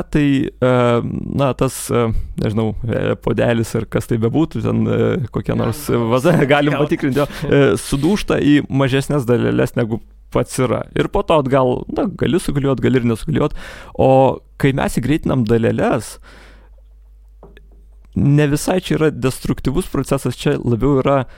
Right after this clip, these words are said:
Speaker 1: kad mes sukuriam naujas daleles iš labai didelio energijos tankio. E, ir šitas nėra tikrai trivialu, nėra taip savaime aišku, nes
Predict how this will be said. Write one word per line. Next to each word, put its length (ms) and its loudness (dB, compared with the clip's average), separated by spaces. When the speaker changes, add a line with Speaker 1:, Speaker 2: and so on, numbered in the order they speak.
Speaker 1:
kad 180 -2
mes 180 0
sukuriam 520 0
naujas 300 2
daleles 520 0
iš 160 -4
labai 260 2
didelio 380 2
energijos 480 0
tankio. 380 -2
E, 260 2
ir 180 0
šitas 320 -2
nėra 260 2
tikrai 300 -2
trivialu, 480 0
nėra 240 2
taip 160 -4
savaime 460 0
aišku, 320 0
nes 180 2